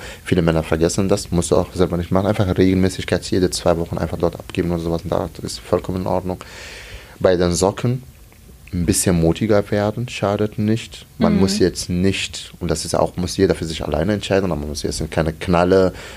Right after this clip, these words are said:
Speaker 1: rote, aber es gibt schöne, dezente Farben, die man tragen kann.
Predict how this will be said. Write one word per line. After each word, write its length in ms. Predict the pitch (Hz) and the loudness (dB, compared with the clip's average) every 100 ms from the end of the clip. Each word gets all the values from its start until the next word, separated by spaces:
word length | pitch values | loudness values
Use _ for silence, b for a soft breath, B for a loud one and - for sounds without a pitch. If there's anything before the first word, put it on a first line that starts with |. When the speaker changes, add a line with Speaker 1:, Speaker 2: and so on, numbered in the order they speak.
| B | B
Speaker 1:
rote, 360 | - 85 90 98 | 2 4 4 2
aber 180 | 82 82 B B | 2 0 B B
es 140 | - - | -4 -4
gibt 140 | - | -4
schöne, 420 | - 87 90 87 | 0 2 4 4
dezente 500 | 78 - - 76 78 | 0 -4 -2 0 0
Farben, 360 | 80 76 73 76 | -2 0 0 0
die 100 | - | -2
man 100 | 73 | -2
tragen 380 | - 69 78 - | 0 -2 -2 -6
kann. 180 | - 78 | -4 -4